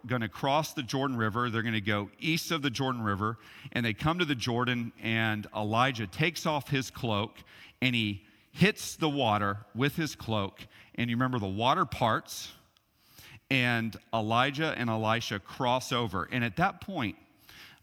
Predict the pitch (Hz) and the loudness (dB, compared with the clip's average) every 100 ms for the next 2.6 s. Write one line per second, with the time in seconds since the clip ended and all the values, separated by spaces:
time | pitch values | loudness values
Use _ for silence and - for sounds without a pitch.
0 | _ - 117 117 131 165 - 160 - 117 | _ -2 0 2 2 2 0 -2 2 2
1 | 113 - 95 110 107 101 107 95 92 - | 2 -4 -2 2 2 0 0 -2 -4 -10
2 | 95 - 92 - 87 73 | -10 -2 -2 -2 -8 -8